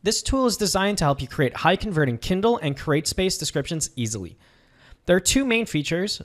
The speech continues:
the lookup and the insert manually, and we'll start with insert manually. So as you can see, we've already got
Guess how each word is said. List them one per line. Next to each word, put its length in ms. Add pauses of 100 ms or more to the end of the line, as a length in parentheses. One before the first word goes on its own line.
the 100
lookup 420
and 140
the 100
insert 300
manually, 400
and 140
we'll 140
start 180
with 120
insert 300
manually. 360 (1700)
So 160
as 140
you 60
can 120
see, 260
we've 220
already 260
got 300